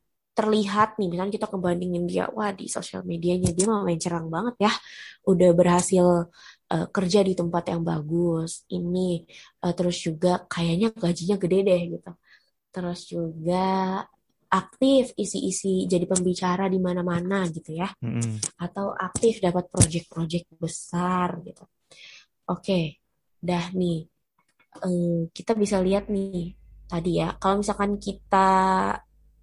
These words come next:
Speaker 1: nggak percaya diri kan kayak lebih ke, "Ya apalah artinya gue hidup di dunia ini," gitu.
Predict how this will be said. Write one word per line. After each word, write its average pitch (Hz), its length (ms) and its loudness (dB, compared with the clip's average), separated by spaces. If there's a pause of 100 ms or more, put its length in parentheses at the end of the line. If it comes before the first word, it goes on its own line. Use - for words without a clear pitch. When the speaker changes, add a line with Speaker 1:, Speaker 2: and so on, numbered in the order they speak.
(120)
Speaker 1:
nggak 190 160 2
percaya 190 240 -2
diri 185 240 -2
kan 269 320 -2
kayak 190 320 -4
lebih 180 240 -2
ke, 180 80 -2 (640)
"Ya 226 240 -2
apalah 180 560 -4
artinya 185 400 -2
gue 233 560 2
hidup 202 320 -2
di 196 80 0
dunia 190 320 2
ini," 226 560 2
gitu. - 160 -2